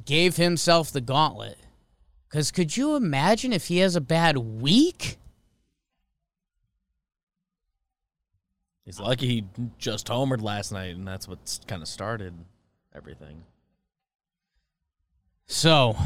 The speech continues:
Speaker 1: that's some of the layers going on in Mets land right now.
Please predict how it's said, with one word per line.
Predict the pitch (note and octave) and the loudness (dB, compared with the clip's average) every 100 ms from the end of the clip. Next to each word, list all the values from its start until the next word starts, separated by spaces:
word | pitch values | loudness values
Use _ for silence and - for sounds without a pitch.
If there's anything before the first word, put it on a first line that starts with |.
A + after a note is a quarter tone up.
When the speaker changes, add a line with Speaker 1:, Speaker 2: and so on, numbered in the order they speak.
| - - - - _ _ _ _ _ _ _ _ _ _ _ _ _ | -4 -8 -16 -20 _ _ _ _ _ _ _ _ _ _ _ _ _
Speaker 1:
that's | B2 A#2 D3 F3+ F#3+ | -10 0 4 4 2
some | - - E3+ E3+ | 0 4 6 6
of | C3+ | 2
the | D3 | 2
layers | C#3 C#3+ C#3 C3+ A#2 | 4 4 4 2 0
going | C3+ C3+ C3 | 0 2 2
on | B2+ B2 | 0 0
in | A2+ | -2
Mets | A2+ A#2+ - | -2 -2 -4
land | B2 A#2+ A#2 | -4 -4 -2
right | A#2 A2+ A2+ | -2 -2 -2
now. | A#2 A#2 A2+ A2+ G#2+ | -2 -2 -2 -4 -6